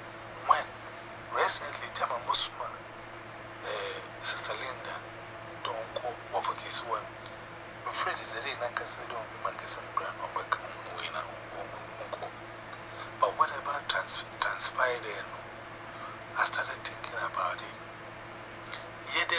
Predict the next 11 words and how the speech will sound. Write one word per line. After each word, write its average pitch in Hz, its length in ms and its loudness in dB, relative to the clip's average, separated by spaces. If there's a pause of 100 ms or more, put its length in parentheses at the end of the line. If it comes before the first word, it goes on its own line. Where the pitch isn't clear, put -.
(480)
may - 180 0
backslide - 560 10
be - 280 -4 (800)
I 113 60 10
just - 340 6
wanted - 320 2
some - 240 6 (240)
answers. - 320 2
I 113 140 8
wanted - 260 6
to - 180 -2